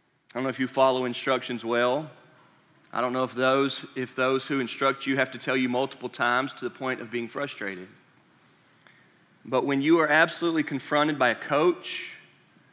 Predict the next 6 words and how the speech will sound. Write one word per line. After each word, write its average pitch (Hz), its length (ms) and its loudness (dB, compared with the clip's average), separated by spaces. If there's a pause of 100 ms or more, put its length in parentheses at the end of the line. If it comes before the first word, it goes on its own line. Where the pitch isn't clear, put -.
(380)
or 104 80 -10
an 107 60 -6
employer 165 800 2 (1400)
or 95 140 -10
a 92 40 -14
spouse - 920 0